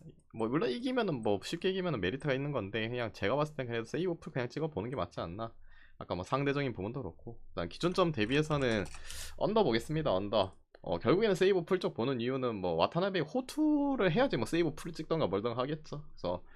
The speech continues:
언더 보겠습니다. 라쿠텐 대 지바, 오치 대 니시노인데, 일단은 요 두 투수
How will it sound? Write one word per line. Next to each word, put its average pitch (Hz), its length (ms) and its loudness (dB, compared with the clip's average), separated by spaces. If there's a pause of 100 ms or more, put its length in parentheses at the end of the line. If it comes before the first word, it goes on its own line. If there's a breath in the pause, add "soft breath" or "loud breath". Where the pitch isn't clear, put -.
(400 soft breath)
언더 139 300 2
보겠습니다. - 460 -6 (840)
라쿠텐 170 520 2
대 147 340 6
지바, - 340 0 (360)
오치 - 340 -4
대 131 340 4
니시노인데, 90 760 0 (640 loud breath)
일단은 185 720 8
요 190 460 10
두 117 180 -8
투수 113 640 2